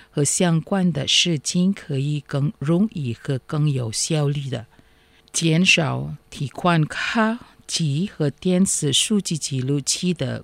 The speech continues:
供应，将推动银行也在出事时成本的效益，所以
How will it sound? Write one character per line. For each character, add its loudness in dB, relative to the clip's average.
供 6
应， 2
将 0
推 0
动 -2
银 6
行 -2
也 0
在 2
出 0
事 2
时 2
成 6
本 0
的 -2
效 2
益， -4
所 2
以 0